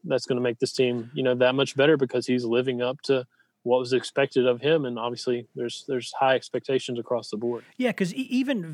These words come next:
Speaker 2: Vescovi, as talented, as sweet a shooter as he is, uh, you know, he, he, he still, there's kind of a,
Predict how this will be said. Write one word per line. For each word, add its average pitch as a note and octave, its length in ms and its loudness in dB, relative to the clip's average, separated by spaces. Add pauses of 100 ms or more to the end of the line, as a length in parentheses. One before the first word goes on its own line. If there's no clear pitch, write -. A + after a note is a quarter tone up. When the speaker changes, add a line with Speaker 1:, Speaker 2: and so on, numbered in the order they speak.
(180)
Speaker 2:
Vescovi, E3+ 680 2
as D3 200 -4
talented, D3+ 720 0
as D3 280 -6
sweet E3+ 280 2
a C3+ 60 2
shooter D3 360 0
as B2 120 -8
he C3+ 200 -2
is, D3 360 -2 (440)
uh, C3 300 -6
you D#3+ 160 -2
know, D3 140 0
he, E3+ 100 0
he, G#3 240 -2
he A3 240 0
still, G3+ 420 2 (320)
there's D#3+ 220 2
kind A3 240 4
of F3 100 4
a, D3 200 4